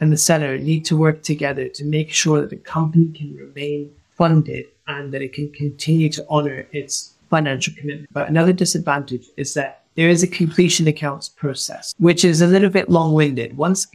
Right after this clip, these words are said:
the parties complete, that doesn't mean the transaction is over. There's usually a period of two to four months after completion where the accountants sit together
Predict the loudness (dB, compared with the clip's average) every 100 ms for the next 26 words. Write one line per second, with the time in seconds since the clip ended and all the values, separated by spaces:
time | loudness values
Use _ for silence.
0 | -10 -10 -2 -2 2 0 0 -4 -6 -8
1 | -10 -10 -14 0 2 4 2 2 4 4
2 | 2 -6 _ -10 -6 -6 -4 -6 -6 -12
3 | -12 -10 -10 -10 -14 -16 _ _ _ 0
4 | 2 6 6 6 2 -2 0 2 4 2
5 | 0 -4 -10 _ 0 4 4 2 2 2
6 | 2 0 -2 -10 -4 -4 -2 -6 -4 -4
7 | -2 -2 -2 -6 -8 -8 -10 -8 -2 -2
8 | 0 -2 -2 -4 -4 -2 0 0 -2 -8